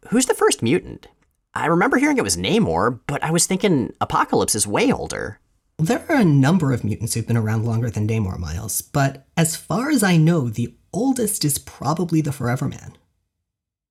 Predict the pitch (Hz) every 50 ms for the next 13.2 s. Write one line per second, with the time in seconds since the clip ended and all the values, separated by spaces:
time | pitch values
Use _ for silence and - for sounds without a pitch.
0 | _ _ _ _ _ _ _ _ _ _ _ _ 76 76 - 87 82 - - 151
1 | 165 208 349 466 - - _ _ _ _ _ _ _ 151 143 165 160 165 - 175
2 | 190 220 190 156 131 104 - - - - - _ _ _ _ _ _ _ _ _
3 | _ _ _ _ - 175 180 196 240 269 240 170 156 170 160 156 151 139 - 139
4 | 131 - 139 127 123 120 110 - 117 110 98 - 95 - 101 104 98 - - -
5 | 135 131 - - - 147 147 135 - 113 117 127 139 151 196 214 202 - - 214
6 | 202 185 170 165 - 165 156 143 135 127 123 120 120 - - - - - - 139
7 | 131 139 151 147 135 165 160 151 131 127 127 123 123 - - 147 131 127 127 120
8 | 123 - - 120 123 120 113 - 107 95 90 104 - - - 139 127 117 - 117
9 | 113 113 107 101 113 101 - - 113 110 95 98 87 85 80 82 - - - -
10 | - - - _ _ _ _ _ _ _ _ _ _ _ _ _ _ _ _ -
11 | - - 78 90 - - 92 165 226 - - 78 82 - _ _ _ _ _ _
12 | _ _ _ - 196 - - - 339 262 - - - - 175 160 123 90 90 -
13 | - - - -